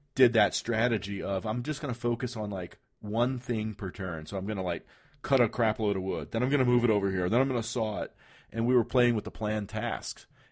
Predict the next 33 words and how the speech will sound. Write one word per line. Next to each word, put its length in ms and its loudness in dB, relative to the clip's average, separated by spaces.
And 180 -6
one 160 4
of 160 2
them 240 0
was 600 -2
um, 380 0
where 220 6
your 160 0
sawyers 600 4
can, 260 -4
can 340 -4
saw 540 2
at 200 -8
twice 380 0
the 120 -4
efficiency. 720 -6
So 160 -6
I 40 -2
built 260 0
up 120 -2
a 60 -6
big 300 0
pile 320 4
of 100 2
wood 360 0
and 160 -10
sawed 300 2
the 100 0
hell 300 0
out 140 2
of 100 -6
it, 120 -10
man. 280 -8